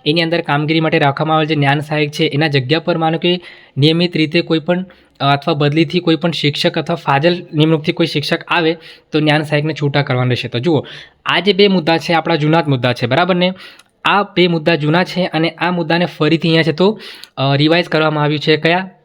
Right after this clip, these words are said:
પોઇન્ટ નંબર ત્રણમાં, બરાબર ને? કે આવી રીતે કોઈ શિક્ષક આવે છે તો એ જ્ઞાન સહાયકનું છે તો છૂટું કરવામાં આવશે. પરંતુ જુઓ મિત્રો,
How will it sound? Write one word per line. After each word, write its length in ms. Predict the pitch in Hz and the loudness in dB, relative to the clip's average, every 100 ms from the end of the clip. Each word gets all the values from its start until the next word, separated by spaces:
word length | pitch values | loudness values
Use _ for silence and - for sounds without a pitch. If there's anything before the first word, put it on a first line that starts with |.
| _ | _
પોઇન્ટ 260 | 147 147 147 | 0 0 0
નંબર 220 | 143 147 | 0 0
ત્રણમાં, 380 | 147 139 123 113 | 2 2 2 0
બરાબર 280 | 151 185 180 | 0 0 -2
ને? 160 | 175 - - - _ | -4 -8 -18 -20 _
કે 180 | 160 165 | 0 0
આવી 220 | 165 151 | 0 0
રીતે 180 | 160 156 | 0 0
કોઈ 160 | 156 160 | 0 -2
શિક્ષક 400 | 147 131 165 147 | -2 -4 -2 -2
આવે 220 | 151 165 | 0 -2
છે 100 | 147 | -2
તો 160 | 156 | -2
એ 100 | - | 0
જ્ઞાન 200 | 147 143 | 2 2
સહાયકનું 340 | 147 147 139 143 | 0 0 0 -2
છે 100 | 143 | -2
તો 140 | 151 | -6
છૂટું 360 | 143 143 135 175 | -6 -6 -2 0
કરવામાં 260 | 165 165 | 0 0
આવશે. 240 | 165 - 190 - - - _ | 0 -2 -4 -6 -18 -20 _
પરંતુ 300 | 185 208 208 | 2 2 2
જુઓ 200 | 165 185 | 0 2
મિત્રો, 420 | 175 139 190 - | 2 2 0 0